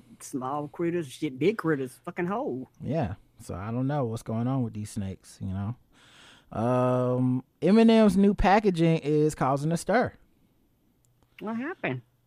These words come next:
Speaker 2: Uh, they're making a statement with the latest candy pack, which figures an all-female set of characters, including Purple, its newest addition. It put the company once again knee-deep into the culture wars controversy. Candy maker Mars announced that the limited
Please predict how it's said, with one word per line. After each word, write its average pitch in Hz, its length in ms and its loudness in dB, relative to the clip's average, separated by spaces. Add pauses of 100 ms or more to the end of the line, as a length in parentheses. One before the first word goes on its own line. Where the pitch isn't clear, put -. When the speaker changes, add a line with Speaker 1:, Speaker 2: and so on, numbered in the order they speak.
(140)
Speaker 2:
Uh, 127 240 0
they're 143 120 2
making 160 260 2
a 143 40 -4
statement 185 380 2
with 160 120 2
the 147 80 0
latest 147 300 2
candy 185 300 0
pack, 143 240 2
which 131 160 -4
figures 147 320 2
an 131 140 0
all-female 160 840 2
set 156 280 0
of 127 120 -2
characters, 160 500 0
including 139 360 2
Purple, 139 460 2
its 131 180 -2
newest 139 320 2
addition. 123 520 -2 (440)
It 131 160 0
put 185 160 2
the 156 80 2
company 170 360 0
once 156 220 2
again 160 420 2
knee-deep 220 540 2
into 175 180 2
the 185 80 0
culture 196 300 0
wars 139 260 2
controversy. 117 760 -4 (400)
Candy 180 320 2
maker 175 360 2
Mars 165 500 4
announced 151 400 0
that 139 140 -2
the 120 100 -4
limited 175 440 0